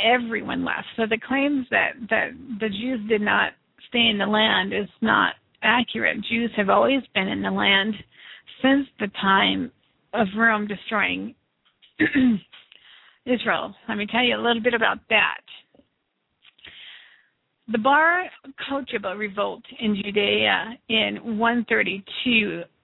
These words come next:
to one thirty-five A D was the final expression of national resistance to Rome. So there was another Jewish revolt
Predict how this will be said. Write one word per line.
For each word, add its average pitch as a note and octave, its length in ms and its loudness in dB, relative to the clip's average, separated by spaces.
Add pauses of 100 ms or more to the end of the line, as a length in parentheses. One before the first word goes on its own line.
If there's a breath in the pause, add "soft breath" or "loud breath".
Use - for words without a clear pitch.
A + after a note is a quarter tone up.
(140)
to A3 60 -4
one G#3+ 200 4
thirty-five G3+ 500 2
A G3+ 240 -6
D G3 480 -10 (1200 soft breath)
was A3+ 260 0 (140)
the A3 120 -2 (100)
final C4+ 460 2 (140)
expression G#3+ 800 -4 (140)
of G#3+ 180 0
national G#3+ 580 -2
resistance G#3 600 -6 (180)
to G#3+ 140 -4
Rome. G3 420 -2 (140)
So A#3 140 2
there G#3 100 2
was G3+ 160 0
another C4+ 720 2 (1400 soft breath)
Jewish A3+ 380 0
revolt A3 540 -2